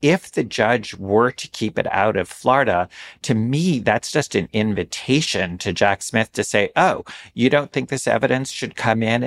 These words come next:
in Florida? The defense doesn't think it should come in, in Florida. So guess what? That's fine. We will charge it in New Jersey." And now you will face two indictments, not one. And I have an anecdote, 'cause Mary, as you know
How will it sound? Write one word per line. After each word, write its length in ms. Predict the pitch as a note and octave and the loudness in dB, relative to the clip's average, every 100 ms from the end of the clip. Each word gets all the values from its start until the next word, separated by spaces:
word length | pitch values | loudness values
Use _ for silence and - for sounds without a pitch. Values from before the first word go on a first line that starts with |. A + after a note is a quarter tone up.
| - | -4
in 360 | A#2+ G#2+ G#2 - | -2 0 -2 -6
Florida? 560 | - B2 G#2+ G#2+ A2+ C3 | 0 4 4 4 2 0
The 140 | A#2 | -2
defense 560 | G2 A2+ - B2 D#3+ - | -2 -2 0 0 0 -2
doesn't 360 | A#2+ A2 G#2 | 0 0 -4
think 140 | - G2 | -4 -4
it 100 | G2 | -4
should 140 | G#2 | -4
come 220 | - F#2 | 0 0
in, 80 | F#2 | 0
in 80 | F#2 | -2
Florida. 380 | - G2 F#2 G#2 | 0 2 2 0
So 180 | - G#2 | -2 -4
guess 440 | F#2 A2+ A2+ - | 2 2 2 -2
what? 260 | B2 F#2 - - - - _ _ | -2 -2 -4 -14 -20 -20 _ _
That's 320 | B2+ A#2+ - | 2 2 -2
fine. 640 | - A#2 G#2 G2 F#2 C3 E3 - - - | -2 2 2 2 0 -2 -6 -12 -20 -14
We 240 | - A2+ A2+ | -2 2 2
will 140 | A2+ | 0
charge 340 | G#2+ G#2+ G2+ - | 0 2 2 -2
it 100 | G#2 | -4
in 140 | A2 | -2
New 140 | A#2 | -2
Jersey." 480 | B2 F3 E3 G#2+ F#2+ | 2 2 2 0 -2
And 240 | - A2 G2+ | -2 -2 0
now 460 | A#2 F3 B2+ G#2+ - | 2 2 2 2 -2
you 160 | A#2+ | -4
will 120 | A2 A2+ | -2 0
face 420 | G#2+ G2+ - - _ _ _ | 0 0 -2 -12 _ _ _
two 280 | - - G#3 | 0 4 4
indictments, 640 | C#3+ G#2 F#2 F#2+ G2+ - | 4 2 0 -2 -8 -4
not 280 | A2 G#2 - | 0 0 0
one. 460 | G2+ B2 G2+ F#2 G2 - - - | 2 4 4 -2 -12 -20 -10 0
And 180 | A#2 G#2 | 0 2
I 80 | A#2 | 2
have 100 | A2 | 2
an 100 | G#2+ | 2
anecdote, 640 | A2+ A#2 A#2 - F#2+ F#2+ | 2 2 2 2 0 0
'cause 260 | - F#2+ - | -6 -8 -2
Mary, 260 | G2+ G#2+ | 2 2
as 160 | F#2+ - | 0 -2
you 80 | G2 | 0
know 380 | G2 F#2+ G2 | 2 2 0